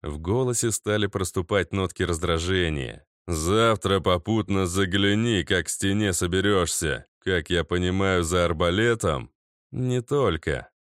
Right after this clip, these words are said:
Многозначительно похлопал по клевцу на боку, осведомленность сотника о наших делах с гоблином была предполагаемой, поэтому ни капли не изумился.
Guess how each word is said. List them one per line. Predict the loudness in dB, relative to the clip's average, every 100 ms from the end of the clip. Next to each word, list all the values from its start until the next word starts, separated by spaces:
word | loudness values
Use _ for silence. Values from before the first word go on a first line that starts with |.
| _
Многозначительно | -6 -2 -2 -2 -2 -2 -2 -4 -2 -2 0
похлопал | 0 0 -2 -2 -2
по | -4 -4
клевцу | -2 -2 -2 -4 -2
на | -2
боку, | -2 -2 -2 -2 -4 -4 -6
осведомленность | -8 -8 -6 -4 -2 -2 -2 0 -2 -2
сотника | -2 -2 -2 -2 -2
о |
наших | 0 -2 -4 -4
делах | -2 0 -2
с | -4
гоблином | -6 -2 -2 -2 -2 -4
была | -4 -4 -4
предполагаемой, | -4 -4 0 0 0 0 0 0 -4 -8
поэтому | -4 -2 -2 -2 -2
ни | -2
капли | 0 -2 0 -2
не | 0
изумился. | -2 -2 -2 0 -2 -2 -4 -6